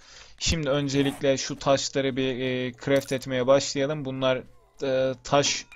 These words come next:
külçesi haline gelsinler.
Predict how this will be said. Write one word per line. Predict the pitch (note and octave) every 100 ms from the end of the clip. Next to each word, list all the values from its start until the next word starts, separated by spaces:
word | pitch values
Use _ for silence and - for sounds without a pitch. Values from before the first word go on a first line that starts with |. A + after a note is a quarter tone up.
| - _
külçesi | - D#3 C#3 - D3+ C#3 D#3+
haline | C3 B2+ B2 A#2+ A2 G#2+
gelsinler. | B2+ C3 B2+ C3 B2 D3+